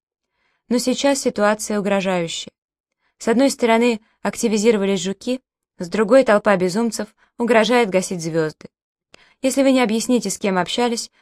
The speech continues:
мы вынуждены будем принять какие-то меры". "Кстати, вы никогда не говорили, что способны считывать информацию с чужих кораблей", заметила Лена.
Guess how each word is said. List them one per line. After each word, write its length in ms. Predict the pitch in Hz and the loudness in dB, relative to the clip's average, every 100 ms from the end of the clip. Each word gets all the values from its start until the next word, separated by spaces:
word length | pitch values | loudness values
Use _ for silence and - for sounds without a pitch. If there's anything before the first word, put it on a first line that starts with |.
| _ | _
мы 140 | 220 240 | 0 4
вынуждены 460 | 285 269 214 247 | 4 2 2 0
будем 240 | 220 214 202 | 2 0 0
принять 340 | 190 190 196 | 0 -2 -2
какие-то 420 | 180 180 180 180 | -6 -4 -6 -4
меры". 280 | 175 160 151 - _ _ _ _ _ _ _ _ _ _ _ _ _ _ - | -4 -6 -10 -18 _ _ _ _ _ _ _ _ _ _ _ _ _ _ -20
"Кстати, 360 | - 269 269 | -2 0 2
вы 80 | 254 | 2
никогда 380 | 254 247 233 247 | 2 2 2 2
не 100 | 233 | 2
говорили, 440 | 226 240 240 202 | 2 4 4 2
что 180 | 185 175 | 0 -6
способны 580 | - 180 - 226 208 202 _ _ | -6 -6 -4 -2 -2 -6 _ _
считывать 400 | - 285 220 240 | -4 -2 0 -2
информацию 600 | 220 202 190 202 - 196 | 0 0 0 0 -2 -6
с 60 | - | -4
чужих 300 | 185 180 - | -6 -6 -4
кораблей", 440 | 196 196 190 185 | -2 -2 -2 -2
заметила 480 | 165 165 160 165 165 | -2 -4 -6 -4 -4
Лена. 300 | 160 160 | -4 -8